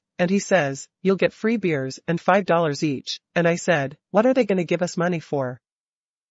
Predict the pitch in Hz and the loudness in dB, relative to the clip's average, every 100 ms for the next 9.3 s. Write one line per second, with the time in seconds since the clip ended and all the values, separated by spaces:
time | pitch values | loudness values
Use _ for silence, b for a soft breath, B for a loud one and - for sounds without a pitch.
0 | _ - 190 240 262 208 208 208 165 147 | _ 0 2 4 2 0 0 -2 -2 -4
1 | 135 139 160 156 175 175 165 151 196 202 | -6 -4 -2 0 0 0 0 0 0 -2
2 | - 131 123 - _ _ _ _ _ _ | -2 -4 -6 -12 _ _ _ _ _ _
3 | _ _ - 196 254 208 180 160 160 151 | _ _ 0 2 2 2 2 2 0 0
4 | 160 165 170 165 151 135 131 - 175 214 | 2 0 0 -2 -2 -4 -8 -4 -2 0
5 | 185 170 185 180 147 143 147 165 156 156 | 0 -2 -2 0 0 -2 -2 -2 0 0
6 | 160 180 151 135 131 - - 170 139 127 | 2 2 0 -2 -4 -6 -6 -6 -4 -6
7 | - _ 165 165 202 220 180 170 160 208 | -10 _ -2 2 2 2 -2 -2 -2 -2
8 | 185 135 139 151 147 151 156 156 139 139 | -2 -2 -4 -2 -2 0 0 0 -2 -2
9 | 143 131 131 | -4 -4 -8